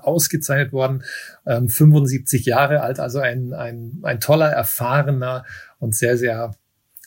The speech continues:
hochwertiger Autor, kann ich nur empfehlen. Bei B T B ist zum Beispiel auch Der Lärm der Zeit erschienen. Ähm, das ist keine Liebesgeschichte, sondern eher ein, ja, eine Musikergeschichte. Also ich empfehle ihn auf jeden Fall.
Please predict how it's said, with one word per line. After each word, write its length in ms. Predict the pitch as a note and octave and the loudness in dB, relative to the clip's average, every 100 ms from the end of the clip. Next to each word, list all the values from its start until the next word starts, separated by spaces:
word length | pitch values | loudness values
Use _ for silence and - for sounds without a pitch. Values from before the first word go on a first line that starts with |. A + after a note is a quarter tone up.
| - | -6
hochwertiger 920 | - C#3+ D3 B2 B2 A#2+ B2+ A2 G#2+ | 2 4 4 2 2 0 -2 -2 0
Autor, 560 | G#2 B2+ B2 G#2+ G2+ - - | -2 -2 -4 -4 -4 -6 -4
kann 180 | B2 | -2
ich 120 | B2 A#2 | 0 0
nur 240 | A#2+ B2 | 0 -2
empfehlen. 520 | A#2+ A2 - D3+ D#3+ | -4 -2 2 4 6
Bei 160 | C#3+ C3 | 4 4
B 180 | A#2+ C3 | 0 0
T 160 | C#3+ | 0
B 200 | A2 C#3+ | 2 2
ist 140 | F#3 - | 2 2
zum 100 | D3+ | 2
Beispiel 340 | D3 - D3 | 2 0 0
auch 160 | B2+ B2 | 0 0
Der 160 | C3 | -2
Lärm 300 | A#2 B2 C#3 | 0 2 2
der 180 | D3 A#2 | 0 0
Zeit 420 | - - C3+ G3 | -2 0 0 0
erschienen. 720 | A2+ A#2 G#2 - A#2+ D3+ F3 - - - - - | -4 -6 -4 -2 0 0 0 -4 -14 -18 -10 -2
Ähm, 140 | C3 | 2
das 140 | C3+ | 4
ist 120 | A#2+ - | 2 0
keine 220 | E3+ D#3 | 2 4
Liebesgeschichte, 840 | C#3 G#3 G#3 - - - F3+ - | 2 0 -2 -2 -2 -2 -4 -6
sondern 400 | C#3+ D3+ C#3+ C#3+ | -4 -2 -2 -4
eher 440 | C#3+ C#3+ C#3 C#3 - | -4 0 0 -2 -4
ein, 440 | C3 B2+ B2 B2 - - - _ | -4 -4 -6 -10 -14 -20 -20 _
ja, 180 | - B2 | 0 2
eine 200 | C#3+ A#2+ | 0 -2
Musikergeschichte. 1200 | A#2+ C#3+ F#3 D#3+ - A2 A2 - B2 - E3+ F3+ - _ | 4 4 4 0 0 -2 -2 -4 -6 -4 -4 -4 -6 _
Also 220 | - B2+ | 0 0
ich 160 | E3 D3 | 2 4
empfehle 380 | D3+ - B2+ B2 | 4 4 0 0
ihn 180 | G#2+ F#2 | -2 -4
auf 200 | - - | -4 -2
jeden 180 | A2+ G#2+ | -2 -2
Fall. 300 | - F#2 | -4 -8